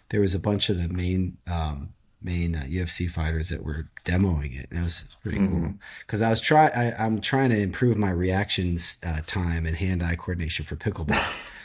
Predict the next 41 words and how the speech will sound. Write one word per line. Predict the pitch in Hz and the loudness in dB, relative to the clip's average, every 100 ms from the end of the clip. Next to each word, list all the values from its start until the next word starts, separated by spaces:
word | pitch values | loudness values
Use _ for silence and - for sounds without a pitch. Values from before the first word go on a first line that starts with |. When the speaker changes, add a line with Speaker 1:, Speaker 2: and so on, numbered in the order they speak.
| - - - | -20 -20 -12
Speaker 1:
So | - 78 | -4 -2
I | |
figured | 80 95 87 82 | -2 0 0 0
that | 82 78 | 0 0
would | 85 85 | -4 -4
be | 82 76 | -4 -4
a | |
good | 80 85 78 | -4 -4 -6
Speaker 2:
It's | - | 0
all | 92 90 | 0 2
about | 101 - | 0 2
Speaker 1:
thing | - | 2
to | - | 2
Speaker 2:
pickleball. | - 85 - | 0 0 0
Speaker 1:
do. | - - - - - - - - - - - - - - - | 0 0 2 4 2 0 -8 -10 -16 -10 -4 0 0 -4 -2
It's | - - - | -2 0 2
all, | 156 120 - | 2 2 2
it's | 117 - | 2 4
all | 113 107 | 2 2
about | 92 87 | -2 -6
pickleball. | 90 85 87 - - - - | -8 -8 -10 -12 -16 -18 -2
And | 135 147 | 4 8
there's | 139 143 | 8 8
also | 190 269 170 143 | 4 2 2 4
this | 123 120 | 4 2
thing | 131 123 113 | 2 4 4
that | 107 | 0
was, | 101 | -2
and | 113 143 | 6 8
it | |
was, | 170 156 | 8 6
it's, | - | 4
like, | 180 135 | 2 2
twenty | - 160 135 | 0 2 2
bucks, | 113 85 - - - - - - | 2 -2 -8 -16 -16 -20 -20 -6
but | - 113 | -2 4
there's | 123 120 110 | 6 6 6
this | 113 127 | 2 4
other | 131 147 | 6 4
thing | - 104 98 95 95 - | 4 0 2 0 -2 -6
that, | 95 98 95 | -2 2 2